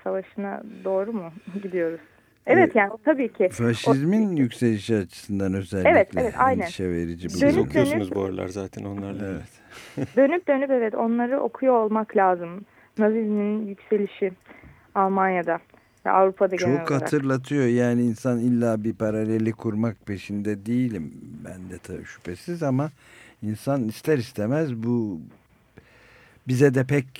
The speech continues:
Speaker 2: okutulmayan gerçek, e, bir zamanların dünyasındaki bu gelişmeleri çok hatırlatıyor gibi sanki. Bilmiyorum, bakıyorum ben de.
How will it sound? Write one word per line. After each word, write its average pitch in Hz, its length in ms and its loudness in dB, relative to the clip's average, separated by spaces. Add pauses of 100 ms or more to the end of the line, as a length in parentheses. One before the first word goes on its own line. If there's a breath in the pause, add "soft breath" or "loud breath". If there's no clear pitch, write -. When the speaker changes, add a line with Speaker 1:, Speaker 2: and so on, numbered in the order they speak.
(120)
Speaker 2:
okutulmayan 131 920 -2
gerçek, 113 600 -2
e, 110 260 -2 (260)
bir 120 260 -8
zamanların 110 680 -2
dünyasındaki 104 840 -4
bu 110 100 -4
gelişmeleri 101 960 -6
çok 135 240 -4
hatırlatıyor 123 760 -2 (100)
gibi 113 240 -4 (200)
sanki. 87 540 -18
Bilmiyorum, 92 380 -14
bakıyorum 92 500 -12
ben 82 240 -16
de. - 20 -14